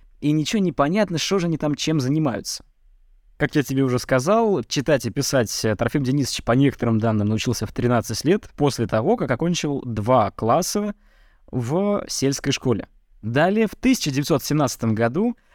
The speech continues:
Трофим Денисович поступает в среднее училище садоводства в Умане.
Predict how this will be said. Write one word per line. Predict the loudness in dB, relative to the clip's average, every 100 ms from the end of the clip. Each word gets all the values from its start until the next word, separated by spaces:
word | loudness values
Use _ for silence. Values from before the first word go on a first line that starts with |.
| -4
Трофим | -2 2 2
Денисович | 4 2 0
поступает | -6 -4 -4 0 2 2 -2
в | -8
среднее | -4 0 0 0 -2
училище | 0 -2 0 0 0
садоводства | -4 0 0 0 -2 -2 -2
в | -2 -4 -8
Умане. | -4 0 2 0 -2